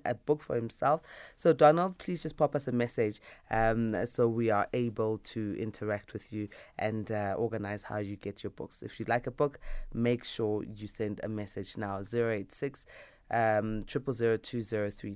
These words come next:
two. That's where you can call in, or WhatsApp zero six one four one zero four one zero seven.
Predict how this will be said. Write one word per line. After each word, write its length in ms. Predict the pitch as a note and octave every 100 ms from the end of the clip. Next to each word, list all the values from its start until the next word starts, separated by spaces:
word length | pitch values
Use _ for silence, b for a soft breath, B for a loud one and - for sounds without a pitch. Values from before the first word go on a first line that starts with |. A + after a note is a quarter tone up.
| -
two. 180 | -
That's 240 | G#2+ A2 -
where 60 |
you 80 | A2+
can 180 | - A2+
call 280 | - G#2 -
in, 180 | A#2+ A2 B B -
or 380 | B2+ C3 D3+ -
WhatsApp 600 | C3 A2+ A#2 - G#2+ - A#2
zero 260 | A2 A#2
six 420 | A2 - B2 - -
one 220 | A#2 A2
four 340 | - C3 A2+ - B -
one 200 | A#2+ A#2+
zero 220 | - A2
four 300 | A2 - A2
one 200 | G#2 G#2
zero 240 | G#2 A2 A2
seven. 440 | - A2 G2+ G2+